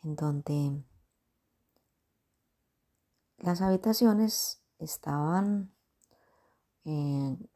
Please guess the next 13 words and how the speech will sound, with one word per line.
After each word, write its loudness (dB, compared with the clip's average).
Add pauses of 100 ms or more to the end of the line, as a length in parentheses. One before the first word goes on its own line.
construidas -2
de -6
tal -4
manera 2
que -4
un 0
vidrio, 6 (1300)
eh, -2
fuera -2
una 0 (800)
de -8
sus -12
paredes, 0